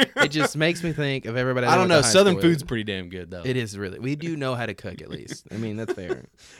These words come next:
Speaker 2: Um, but yeah.
Speaker 1: <laughs> Might not know much else. Anyways, we're moving on, okay?
Speaker 2: Um,
Speaker 1: Just being all kinds of racy today, gee.
Speaker 2: You are, yeah.
Speaker 1: I'm all kinda sassy.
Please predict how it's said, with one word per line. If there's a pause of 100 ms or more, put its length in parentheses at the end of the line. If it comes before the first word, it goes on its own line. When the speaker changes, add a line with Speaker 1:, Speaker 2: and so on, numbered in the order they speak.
Speaker 2:
Um, (100)
but
yeah. (200)
Speaker 1:
<laughs>
Might
not
know
much
else.
Anyways, (320)
we're
moving
on,
okay? (1700)
Speaker 2:
Um,
Speaker 1:
Just
being
all
kinds
of
racy
today,
gee.
Speaker 2:
You
are,
yeah.
Speaker 1:
I'm
all
kinda
sassy.